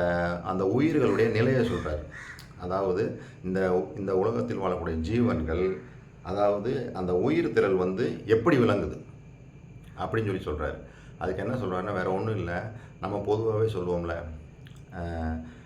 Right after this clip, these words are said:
இப்ப இந்த ஜீவன்கள் எல்லாம் பாத்தீங்கன்னா, ஓரறிவுல இருந்து,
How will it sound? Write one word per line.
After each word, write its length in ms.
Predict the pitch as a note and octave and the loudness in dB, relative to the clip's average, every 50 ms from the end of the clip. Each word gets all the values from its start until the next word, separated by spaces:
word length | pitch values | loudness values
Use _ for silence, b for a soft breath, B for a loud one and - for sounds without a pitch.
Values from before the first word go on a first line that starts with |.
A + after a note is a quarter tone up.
| B B - | B B -10
இப்ப 300 | - - - F2+ F2 E2+ | -8 -6 -4 -2 -2 -2
இந்த 160 | E2 E2+ E2+ | -2 -2 -2
ஜீவன்கள் 480 | E2 E2 G2 A#2+ B2 B2 G#2 F#2 F2 F2 | -2 0 0 2 2 2 0 0 0 0
எல்லாம் 280 | E2+ F2 F#2+ F#2+ F2 | -2 -2 -2 -2 -4
பாத்தீங்கன்னா, 400 | E2 E2 E2 E2+ E2+ E2+ E2+ F2+ F#2+ A#2+ B2 - - - - E2+ F#2+ | -4 -4 -4 -4 -4 -4 -4 -4 -4 -6 -8 -12 -12 -12 -6 0 6
ஓரறிவுல 600 | G#2+ A2+ A2 G#2+ G2 G2+ G2+ G2+ G#2+ G2+ F#2+ F#2 | 8 8 8 8 6 4 2 0 0 2 2 2
இருந்து, 580 | F2 E2+ D#2+ D#2+ D#2+ - - - - - B | 2 2 0 0 0 -2 -4 -6 -8 -12 B